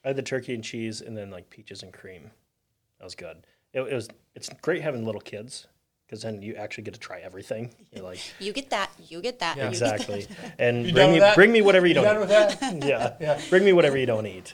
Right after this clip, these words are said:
Speaker 3: Yeah, right. <laughs>
Speaker 1: But yeah, that's, that's been really fun to, to see that develop and it, see you, one, not only just have a shop, and I think we've talked about it with other, uh, um, guests here,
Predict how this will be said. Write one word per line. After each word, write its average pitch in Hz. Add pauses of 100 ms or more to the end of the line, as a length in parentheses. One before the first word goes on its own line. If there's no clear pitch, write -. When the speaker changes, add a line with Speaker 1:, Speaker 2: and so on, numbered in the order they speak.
Speaker 3:
Yeah, 151 (100)
right. 202 (180)
<laughs> -
Speaker 1:
But 170
yeah, 185
that's, 196
that's 170
been 185
really 156
fun 131
to, 113
to 117
see 127
that 110
develop 104
and 104
it, 113
see 123
you, 110
one, 123 (500)
not 151
only 151
just 120
have 117
a 107
shop, 101 (280)
and 113
I 120
think 151
we've 110
talked 95
about 98
it 82
with 92
other, 92
uh, 82
um, 90 (280)
guests -
here, -